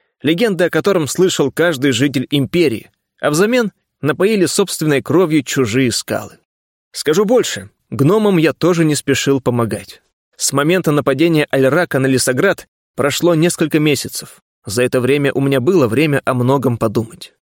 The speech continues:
Я пришёл к выводу, что больше не считаю гномов союзниками. Нашему союзу пришёл конец не тогда, когда Галия отказалась от моей дружбы.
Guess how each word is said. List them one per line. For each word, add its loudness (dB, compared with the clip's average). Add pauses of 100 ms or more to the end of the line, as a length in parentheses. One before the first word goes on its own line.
(140)
Я 2
пришёл 0
к -8
выводу, 2
что -2
больше 0
не 2
считаю 0
гномов 0
союзниками. -4 (420)
Нашему 0
союзу 2
пришёл 2
конец -2
не 0
тогда, 0
когда -2
Галия 2
отказалась 0
от -10
моей 2
дружбы. 0